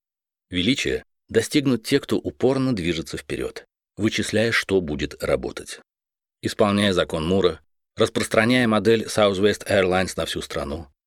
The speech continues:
раскрывая секрет епо, беспощадно внедряя стандарт Windows, производя такие компьютеры и эм пэ три плееры,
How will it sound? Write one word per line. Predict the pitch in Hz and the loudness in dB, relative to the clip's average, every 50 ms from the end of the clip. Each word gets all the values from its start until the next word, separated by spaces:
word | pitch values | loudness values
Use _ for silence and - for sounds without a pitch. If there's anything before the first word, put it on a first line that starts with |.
| _ _ _ | _ _ _
раскрывая | - - 107 - - 113 117 120 123 120 | -6 -6 -4 2 4 4 6 6 6 4
секрет | 117 - 117 - 104 113 120 117 - - | 2 0 -2 0 2 2 2 2 2 -2
епо, | 90 98 95 - - - 82 82 85 - _ _ _ _ _ - | 0 0 -2 0 0 -2 -2 -2 -2 -6 _ _ _ _ _ -4
беспощадно | - 120 117 - 127 113 - - 139 135 127 139 120 | -2 -2 2 2 2 2 4 4 4 4 4 4 2
внедряя | 107 120 117 107 110 117 120 113 | 4 2 2 6 6 6 6 6
стандарт | - - 107 98 101 110 110 104 90 | 2 0 0 2 4 4 4 2 2
Windows, | 90 95 95 92 85 78 55 - - - - _ _ _ _ _ | -2 -2 -2 -2 -2 -4 -6 -6 -8 -12 -14 _ _ _ _ _
производя | - - 110 104 90 98 98 95 98 92 | 2 2 2 4 4 2 4 4 4 4
такие | - 92 - - 113 120 | 4 2 2 4 0 0
компьютеры | 117 - 120 110 110 120 120 113 - 113 117 110 | 2 2 -2 0 0 0 -2 0 0 0 0 0
и | - 101 101 - | -2 -4 -6 -6
эм | - 92 76 | -6 -8 -8
пэ | - | -8
три | 73 - 80 78 | -8 -8 -8 -4
плееры, | - 85 85 92 87 85 90 90 | 0 2 4 4 4 2 0 -4